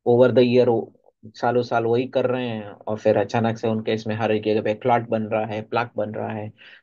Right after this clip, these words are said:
तो आप सुनते होंगे कि lower middle class या middle class में अचानक से इनके डैड को stroke आ गया, कुछ नहीं हो रहा है, पर अचानक से stroke आया, क्योंकि उन्होंने उतना, उनका ages से वो गलत वाला तेल खाए जा रहे, खाए जा रहे, उसके बाद वो बनता है। तो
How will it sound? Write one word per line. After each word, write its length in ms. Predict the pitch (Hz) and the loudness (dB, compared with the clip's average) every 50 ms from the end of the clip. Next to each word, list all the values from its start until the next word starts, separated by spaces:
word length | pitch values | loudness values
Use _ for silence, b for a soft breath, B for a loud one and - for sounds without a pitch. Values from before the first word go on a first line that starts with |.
| _ | _
तो 60 | - 120 | 2 2
आप 100 | 113 117 | 2 2
सुनते 340 | - - 123 123 123 127 | 0 -2 -2 0 4 4
होंगे 340 | 135 127 123 120 117 123 117 | 6 6 6 4 2 2 0
कि 380 | 113 - 113 113 113 113 107 - | 0 -2 -4 -4 -2 -4 -4 -4
lower 300 | - 113 117 117 120 113 | 0 2 4 4 4 4
middle 280 | 110 110 110 113 107 110 | 2 2 0 0 0 0
class 240 | - 117 107 107 120 | -2 -2 -2 -2 -4
या 60 | 110 | -4
middle 240 | 110 107 110 117 107 | -4 -2 -2 -4 -6
class 260 | - 110 113 113 - | -6 -8 -10 -8 -6
में 80 | 120 | -6
अचानक 400 | 113 113 113 120 117 127 123 123 | -6 -4 -2 -2 0 0 -2 -2
से 160 | 123 127 120 117 | -2 -2 -2 0
इनके 400 | 113 113 110 120 117 113 113 110 113 B B B B B B B B B | -2 -2 0 0 0 0 0 -2 -4 B B B B B B B B B
डैड 260 | 110 117 113 117 120 117 | 0 0 2 2 0 -2
को 100 | - 120 | -8 -10
stroke 380 | 113 - - 120 110 107 - | -10 -6 -2 -2 -2 0 0
आ 80 | 107 104 | -4 -4
गया, 220 | 104 107 104 104 | -2 -4 -6 -6
कुछ 300 | 107 - - 139 - - | -6 -4 -4 -4 -4 -4
नहीं 160 | 123 123 120 | -4 -4 -2
हो 120 | 117 113 113 | -2 -2 -2
रहा 100 | 117 123 | -2 -2
है, 60 | 120 | -2
पर 100 | 120 120 | -2 -2
अचानक 380 | 113 110 110 120 110 113 113 110 | -4 -2 -4 -4 -4 -4 -6 -6
से 140 | - 117 | -8 -10
stroke 320 | 113 - _ - 107 104 110 | -10 -8 _ -6 -4 -4 -2
आया, 200 | 110 113 104 107 | -4 -4 -4 -4
क्योंकि 280 | 110 123 120 120 170 | -4 -6 -6 -4 -4
उन्होंने 420 | 170 165 156 - - 190 - - - - _ _ _ _ _ _ _ _ _ - | -6 -6 -6 -8 -8 -8 -10 -10 -14 -20 _ _ _ _ _ _ _ _ _ -2
उतना, 420 | 131 117 117 143 151 165 175 175 | -2 -2 -2 -2 -2 0 0 2
उनका 320 | 165 151 139 117 170 170 | 2 0 0 0 0 0
ages 520 | 160 - 123 120 117 113 143 160 160 139 - | 2 4 4 4 6 8 6 6 6 4 2
से 160 | - 170 170 | 2 2 2
वो 260 | 170 165 165 170 170 | 4 4 4 2 2
गलत 340 | 170 - - 117 120 139 143 147 | 0 0 0 2 2 2 0 -2
वाला 200 | 156 156 156 156 | -4 -4 -4 -6
तेल 260 | - - 139 147 156 156 | -4 -2 -2 -2 -2 -4
खाए 280 | - - - 113 143 156 | -8 -6 -4 -2 0 0
जा 120 | 139 127 | 0 2
रहे, 100 | 123 131 | 0 0
खाए 200 | 110 - 117 123 | -2 -2 -2 -2
जा 100 | 131 147 | -2 -2
रहे, 120 | 156 170 170 | -2 -2 -2
उसके 320 | 147 123 123 - - 147 | -2 -4 -6 -6 -6 -6
बाद 300 | 139 120 117 131 156 165 | -4 -2 0 0 0 2
वो 140 | 160 139 120 | 2 0 0
बनता 360 | - 113 110 98 98 - - | -2 -4 -8 -10 -12 -16 -16
है। 180 | - - - _ _ _ _ _ _ _ _ _ _ _ _ _ _ _ _ _ _ _ _ | -16 -16 -20 _ _ _ _ _ _ _ _ _ _ _ _ _ _ _ _ _ _ _ _
तो 260 | - 156 156 - - | -4 -2 -2 -4 -6